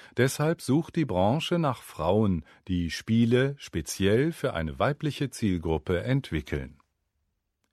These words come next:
Cornelia Geppert arbeitet im Berliner Stadtteil Schöneberg zusammen mit sechs Mitarbeitern an einer neuen virtuellen Welt.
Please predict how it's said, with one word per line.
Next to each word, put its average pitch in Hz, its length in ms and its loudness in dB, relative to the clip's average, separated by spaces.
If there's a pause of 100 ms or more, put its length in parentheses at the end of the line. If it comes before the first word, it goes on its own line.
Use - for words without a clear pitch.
(240)
Cornelia 165 540 6
Geppert 117 560 0
arbeitet 110 520 0
im 95 160 -2
Berliner 85 460 0
Stadtteil 78 480 -2
Schöneberg 123 640 0
zusammen 131 440 2
mit 117 140 0
sechs - 340 -4
Mitarbeitern 98 800 0 (280)
an 92 160 -2
einer 82 180 -2
neuen 107 680 2
virtuellen 110 840 -2
Welt. - 420 -6